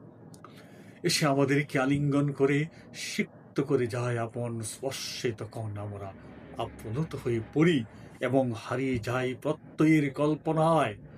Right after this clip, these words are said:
মনে হয় সবই তো আমাদের কাছে প্রভাতের সমীকরণের মতো। হঠাৎ দেখি প্রবলভাবে ধেয়ে আসছে মৃত্যু আমাদের ওই দিকে জলোচ্ছ্বাসের মতো।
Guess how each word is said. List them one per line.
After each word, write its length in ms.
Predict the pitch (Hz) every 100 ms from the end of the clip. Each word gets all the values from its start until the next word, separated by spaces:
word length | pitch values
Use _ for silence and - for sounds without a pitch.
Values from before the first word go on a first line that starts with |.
| - -
মনে 220 | 123 127 120
হয় 480 | - - 113 110
সবই 520 | 104 - 175 127 110 107 -
তো 120 | 107 - - - -
আমাদের 500 | 127 127 131 123 127
কাছে 420 | 120 113 127 147 - - - -
প্রভাতের 540 | 131 135 143 160 170
সমীকরণের 840 | 165 - 147 165 147 139 147 156 156
মতো। 400 | 139 143 151 170 - - -
হঠাৎ 560 | 180 180 - 202 208 147 113
দেখি 420 | 156 143 165 123 110 -
প্রবলভাবে 800 | 139 143 175 139 107 113 117 107 -
ধেয়ে 240 | - 127
আসছে 600 | 110 127 - - - - 123
মৃত্যু 760 | 107 151 - - - 135 113 - - - - - - -
আমাদের 360 | 117 113 107 110
ওই 220 | 107 104 101
দিকে 340 | 110 117 110 -
জলোচ্ছ্বাসের 1000 | 131 127 127 - - 104 - - 135 113
মতো। 400 | 101 110 120 107